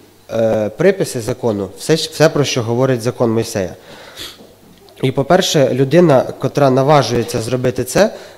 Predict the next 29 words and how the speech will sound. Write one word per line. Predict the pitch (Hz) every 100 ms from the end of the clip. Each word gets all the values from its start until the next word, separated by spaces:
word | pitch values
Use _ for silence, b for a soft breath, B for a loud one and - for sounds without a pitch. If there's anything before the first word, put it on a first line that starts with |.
| B
вона | 120 131 135 123
або | 123 139
вистоїть, | 139 135 208 - 151 107 - - -
або | 117 113 113 151 147
помре | 135 131 131 170 208 -
згідно | 120 123 147 139
закону, | 131 139 131 101 95
тобто | 101 -
вона | 147
буде | 147 135
судитися | - 127 127 123
по | 123
закону. | 110 - 110 92 92 B B B B B B
По-друге, | 139 127 202 233 151 101 - - - - -
е, | 120
апостол | 120 120 160 - 151
Павло, | 139 147 185 220 - - - -
е, |
стве-, | 123 120 113 139 151 -
ну, | 143
тут | 143 135 -
стверджується | - 175 156 147 -
про | 113 123
те, | 151
що | 147 - - B B B
ніхто | 135 127 - 185 220
ніколи | 151 127 165 180
не | 156 127
виконав | 143 151 143 131